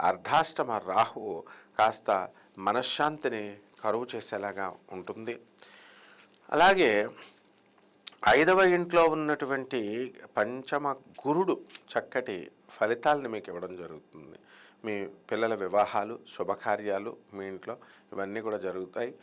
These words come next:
మరి అలాగే మీ బంధువుల ఇళ్ళకి వెళ్ళి చక్కగా శుభకార్య-, శుభకార్యాల్లో మీరే మ-, మరి వాళ్ళ పెళ్ళిళ్ళు చేసి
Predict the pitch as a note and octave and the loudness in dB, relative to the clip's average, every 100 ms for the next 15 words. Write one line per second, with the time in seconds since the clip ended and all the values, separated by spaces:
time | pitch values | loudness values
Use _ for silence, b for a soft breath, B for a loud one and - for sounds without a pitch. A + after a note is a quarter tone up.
0 | B _ G#2+ G2+ F#2+ G#2+ A#2 G#2 F2+ G2 | B _ -6 -2 0 -2 -2 -4 -6 -10
1 | G2 F#2+ A2 A#2+ A#2+ G#2+ G#2 G#2 F#2+ F#2 | -8 -6 -4 -2 -2 -2 -4 -6 -12 -12
2 | G2 F#2+ G2 - F#2 F#2 - F2 - G2+ | -12 -10 -12 -10 -12 -10 -10 -10 -8 -8
3 | F2+ E2 - - F#2 - F#2+ F#2 F2+ F2+ | -8 -12 -12 -10 -8 -6 -6 -6 -6 -6
4 | G2+ - B B - G#2 G#2+ G2 - _ | -8 -10 B B -14 -8 -6 -6 -8 _
5 | _ _ - F2 E2+ D#2 D2+ - F#2 F2 | _ _ -14 -12 -12 -12 -16 -10 -8 -8
6 | E2 G2 F#2 G#2 G2 F2+ F2 - F#2 | -8 -8 -6 -8 -8 -10 -10 -12 -12